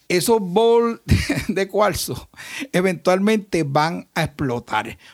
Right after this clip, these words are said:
porque cuando usted le está dando una frecuencia resonante, no sé si usted ha visto, este, que antes, de hecho, antes había un, una clase de tape de, de, de, que se llamaba basf.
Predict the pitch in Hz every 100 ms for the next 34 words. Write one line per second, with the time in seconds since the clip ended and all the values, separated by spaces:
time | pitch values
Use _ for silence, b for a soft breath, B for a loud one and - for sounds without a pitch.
0 | _ 156 151 160 151 143 135 127 - 151
1 | 175 202 196 202 208 208 196 196 190 202
2 | 262 202 208 190 196 196 185 143 135 131
3 | 170 156 185 - 180 175 180 - 170 156
4 | 143 B B B - 143 143 156 139 143
5 | 156 151 190 156 156 185 214 165 175 170
6 | 196 196 190 165 - 165 175 185 185 196
7 | 175 156 185 165 143 - 139 139 135 135
8 | 131 131 131 127 143 131 139 180 147 175
9 | 123 - -